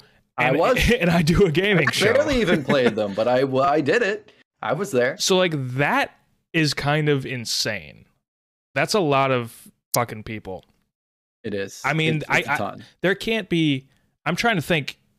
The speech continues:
Speaker 2: is there another company that could even claim anything like this? Um, I mean, I don't know if there is.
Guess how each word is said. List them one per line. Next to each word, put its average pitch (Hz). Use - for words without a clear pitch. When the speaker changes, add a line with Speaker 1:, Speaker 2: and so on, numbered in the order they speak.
Speaker 2:
is 156
there 202
another 170
company 156
that 143
could 120
even 127
claim 110
anything 127
like 95
this? -
Um, 151
I 139
mean, 151
I 180
don't 175
know 175
if -
there 147
is. 160